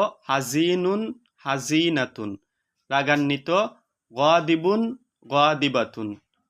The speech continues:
গর্বিত ফাখুরুন ফাখুরাতুন। এখন আপনি বলবেন, "আমি খুশি", আনা সাইদুন। যদি মহিলা হয়ে থাকেন, আনা সাইদাতুন। "I am sorry" বলার ক্ষেত্রে, আনা আসিফুন, আমি দুঃখিত।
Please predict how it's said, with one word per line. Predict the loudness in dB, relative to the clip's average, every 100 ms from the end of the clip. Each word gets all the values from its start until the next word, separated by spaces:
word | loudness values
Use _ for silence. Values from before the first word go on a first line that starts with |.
| _
গর্বিত | -2 -2 0 -4 -2 0 0 -2 _ _
ফাখুরুন | -6 -4 -2 0 0 0 -2 -2 -6 _ -4
ফাখুরাতুন। | -4 -2 -2 0 -2 -4 -8 -12 _ _ _ _ _ _ _ _ _ _ _ _ _ _ _ _ _ _ _ _ -12
এখন | -4 0
আপনি | 0 0 -2
বলবেন, | 0 2 2 0 0
"আমি | 0 0 -2
খুশি", | -4 -6 -4 -4 -4 -6 -6
আনা | -4 0 -2 -2
সাইদুন। | -6 0 2 2 0 -2 -6 -10 -14 _ _
যদি | -4 0
মহিলা | 0 0 -2 -2
হয়ে | 0 0
থাকেন, | -2 -4 -4 -6 -8 -6
আনা | -2 2 2 0 -8
সাইদাতুন। | -2 0 2 2 2 0 -4 -8 -10 -14 _ _ _ _
"I | -4
am | -2 -2
sorry" | 0 2 2 0
বলার | 0 -2
ক্ষেত্রে, | -2 -8 -4 -2 0
আনা | 0 2 4 2 2 2
আসিফুন, | 2 2 -4 -6 -4 -4 -2
আমি | -2 0 -2
দুঃখিত। | -2 -6 -8 -12 -8